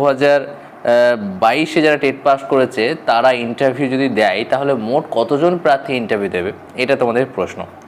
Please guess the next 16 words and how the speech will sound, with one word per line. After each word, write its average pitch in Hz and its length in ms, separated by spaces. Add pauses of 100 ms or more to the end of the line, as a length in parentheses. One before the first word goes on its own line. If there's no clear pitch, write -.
(480)
তাহলে 160 280
দেখো, 180 200 (260)
টেট 160 180 (100)
পাস 180 220
দু 156 100
হাজার 160 160 (100)
বাইশ 117 300
প্রার্থীদের 143 460
ইন্টারভিউ 123 260
নোটিফিকেশন 127 340 (100)
ততদিন 135 320 (120)
আসবে 123 300
না, 98 60 (560)
যতদিন 156 360 (160)
কুড়ি 190 260
বাইশ 175 260